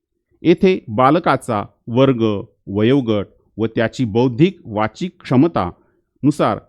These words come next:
त्याची गती अपेक्षित आहे. आकलनासह वाचतो. यात बालकास वाचन करतानाच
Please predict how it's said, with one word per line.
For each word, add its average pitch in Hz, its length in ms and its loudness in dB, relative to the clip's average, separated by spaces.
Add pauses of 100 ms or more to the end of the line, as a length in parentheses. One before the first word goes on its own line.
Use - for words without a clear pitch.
(140)
त्याची 131 340 -2
गती 117 520 -4 (120)
अपेक्षित 131 460 -2 (240)
आहे. 85 340 -8 (380)
आकलनासह 175 800 4
वाचतो. 95 520 -6 (440)
यात 117 320 0 (480)
बालकास 170 680 0
वाचन 139 420 0
करतानाच 147 680 2